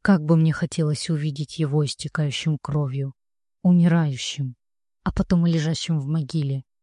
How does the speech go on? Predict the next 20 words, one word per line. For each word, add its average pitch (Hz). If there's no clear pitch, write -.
Он 196
бы 185
спустился 190
в 170
ад, 180
где 175
уже 170
приготовили 170
место 170
и 139
для 147
меня. 147
Поворачиваю 151
голову, 151
и 165
сквозь -
клубы 156
пара 151
вижу 143
Росса. 131